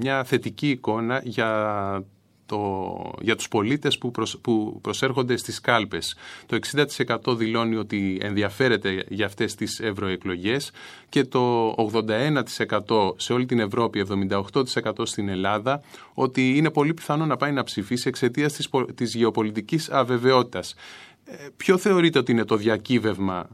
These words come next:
αυτή τη φορά, το σημαντικότερο διακύβευμα για τις ευρωεκλογές;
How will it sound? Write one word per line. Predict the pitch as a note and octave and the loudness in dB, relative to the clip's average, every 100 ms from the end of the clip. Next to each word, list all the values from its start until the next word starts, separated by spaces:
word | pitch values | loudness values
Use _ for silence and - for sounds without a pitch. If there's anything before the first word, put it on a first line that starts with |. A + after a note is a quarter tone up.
| - | -4
αυτή | A2+ - A#2 | -2 0 -2
τη | - | -2
φορά, | A2 G#2+ G#2 | 0 2 0
το | G#2+ | 0
σημαντικότερο | - G#2+ G#2 - A2 G2+ G2+ | 0 0 -2 0 0 0 -2
διακύβευμα | F#2+ A2 G#2 A#2+ G#2 F#2+ F#2+ | -2 -2 0 0 0 0 -2
για | F#2+ | -4
τις | - | -4
ευρωεκλογές; | G2+ G2 F#2 F2+ F#2+ F2+ F#2+ F2 - | -4 -2 -2 -2 -2 -2 -4 -4 -10